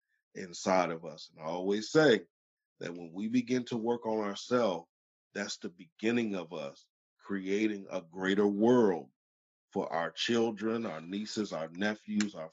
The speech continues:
families, and for ourselves as well. So thank you again, listening audience.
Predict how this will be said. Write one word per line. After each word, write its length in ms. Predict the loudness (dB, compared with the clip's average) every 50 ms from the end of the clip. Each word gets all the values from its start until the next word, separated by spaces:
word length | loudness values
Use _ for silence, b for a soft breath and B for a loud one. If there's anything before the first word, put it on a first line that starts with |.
| _
families, 560 | -4 -2 -2 0 -2 -2 -4 -6 -8 -8 -10 -12 _
and 220 | -6 -6 -6 -6 -4
for 240 | -4 -4 -4 -4 -6 -12 -16
ourselves 880 | -14 -12 -12 -12 -10 -6 -2 0 0 0 0 0 -4 -8 -14 _ _ _ _ _ _ _ _ _ _ _ _ _ -8
as 200 | -8 -8 -6 -8 -10
well. 440 | -8 -4 -2 -2 -2 -4 -6 -10 _
So 440 | -20 -8 -4 -2 -2 -2 -2 -4 -8 _ _ _ _ _ _ _ 0
thank 300 | 2 2 2 2 0 0
you 160 | 0 0 0
again, 560 | -2 -2 0 2 2 4 2 2 0 -2 -6 -12 _ _ _ _ _ _ _ _ _ _ _
listening 460 | -6 -4 -4 -4 -4 -6 -6 -6 -4 0
audience. 720 | 4 6 6 6 6 4 0 -2 -4 -4 -8 -14 -20 -20